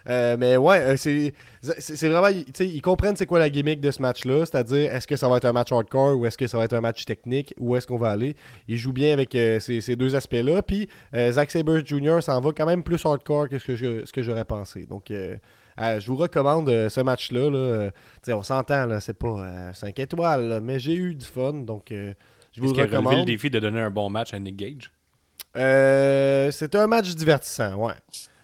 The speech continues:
Speaker 1: Mais tu sais, de la même manière que les matchs de, de Sting sont divertissants, mettons. Là. Sauf
Speaker 2: Ben,
Speaker 1: que, tu sais, Nick
Speaker 2: t'as-tu mis
Speaker 1: Gage, il a pas
Speaker 2: Sting puis Nick Gage au même pied d'égalité, là ?
Speaker 1: Ben oui, parce que c'est un peu le même type de
Speaker 2: T'as-tu
Speaker 1: personnage en
Speaker 2: Ben
Speaker 1: ce
Speaker 2: voyons
Speaker 1: moment, là.
Speaker 2: donc, Gab,
Speaker 1: Ben
Speaker 2: mais
Speaker 1: oui,
Speaker 2: hey,
Speaker 1: oui, je te
Speaker 2: ben c'est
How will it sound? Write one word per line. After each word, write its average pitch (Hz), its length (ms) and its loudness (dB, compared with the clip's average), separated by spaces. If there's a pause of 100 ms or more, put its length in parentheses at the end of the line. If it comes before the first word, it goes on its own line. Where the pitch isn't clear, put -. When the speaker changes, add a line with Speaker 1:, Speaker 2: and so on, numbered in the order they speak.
(120)
Speaker 1:
Mais 117 160 0
tu - 80 -16
sais, 156 80 -2
de 143 40 -4
la 151 100 4
même 185 140 2
manière 180 360 4
que 139 300 4
les 131 160 4
matchs 131 280 0
de, 120 220 4
de 113 120 2
Sting 135 320 -2
sont 123 160 -4
divertissants, 110 520 -8
mettons. 127 360 -8
Là. 143 80 -10 (640)
Sauf 117 200 -4
Speaker 2:
Ben, 120 240 2
Speaker 1:
que, 110 40 -16 (280)
tu 175 100 0
sais, 170 60 4
Nick 170 140 2
Speaker 2:
t'as-tu 254 60 8
mis 277 80 12
Speaker 1:
Gage, 180 60 4
il 165 60 8
a 147 40 8
pas 202 100 6
Speaker 2:
Sting 233 200 8
puis 190 100 6
Nick 175 200 6
Gage 190 300 6
au 170 120 4
même 185 220 2
pied 190 100 -2
d'égalité, 175 600 4
là ? 254 220 4
Speaker 1:
Ben 165 140 6 (300)
oui, 285 240 12
parce 180 140 4
que - 40 0
c'est 180 60 10
un 170 60 10
peu 254 80 8
le 269 80 6
même 170 200 6
type 214 140 0
de 165 60 4
Speaker 2:
T'as-tu 151 160 6
Speaker 1:
personnage 151 440 4
en 127 60 4
Speaker 2:
Ben 117 60 8
Speaker 1:
ce 135 60 10
Speaker 2:
voyons 294 240 12
Speaker 1:
moment, 233 80 10
là. 311 180 10
Speaker 2:
donc, 190 100 2
Gab, 240 220 6
Speaker 1:
Ben 247 40 0
Speaker 2:
mais 240 80 2
Speaker 1:
oui, 262 120 4
Speaker 2:
hey, 123 320 0 (120)
Speaker 1:
oui, 262 320 6
je 196 60 -2
te 170 60 0
Speaker 2:
ben 151 120 4
c'est 175 80 0